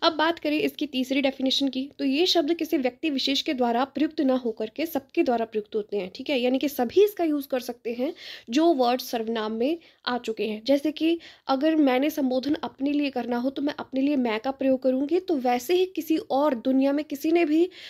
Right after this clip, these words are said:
अपने आप का संबोधन दूसरी बार करना होगा, तो वो अपने लिए मैं का इस्तेमाल कर सकता है। तुम का प्रयोग हम सामने वाले के लिए कर सकते हैं, ठीक है, पूरे वर्ल्ड में। ऐसा नहीं है कि किसी व्यक्ति विशेष के पास ही अधिकार है,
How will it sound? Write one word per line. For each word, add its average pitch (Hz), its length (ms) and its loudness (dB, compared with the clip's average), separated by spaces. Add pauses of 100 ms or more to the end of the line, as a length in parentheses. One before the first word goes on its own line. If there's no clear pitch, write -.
(200)
अपने 277 300 0
आप 277 180 -2
का 285 100 -6
संबोधन 254 500 0
दूसरी 247 300 -2
बार 240 200 0
करना 226 280 -2
होगा, 247 300 -2
तो 339 160 -4
वो 277 120 2
अपने 247 340 -2
लिए 277 160 2
मैं 233 260 0
का 262 160 -4
इस्तेमाल 240 440 -6
कर 233 140 -2
सकता - 340 -8
है। 214 300 -8 (160)
तुम 359 200 6
का 381 140 4
प्रयोग 285 340 0
हम 311 120 2
सामने 247 340 -2
वाले 226 240 -2
के 233 120 -4
लिए 254 120 0
कर 320 200 -2
सकते 254 400 -4
हैं, 262 220 2 (480)
ठीक 320 160 0
है, 330 140 4
पूरे 330 300 2
वर्ल्ड 262 440 4
में। 220 280 0
ऐसा 262 240 0
नहीं 302 240 2
है 330 80 2
कि 330 140 -6
किसी 285 260 -4
व्यक्ति 233 340 -4
विशेष 247 360 -2
के - 120 -6
पास 214 340 -8
ही 240 140 -2
अधिकार 208 460 -8
है, 208 200 -12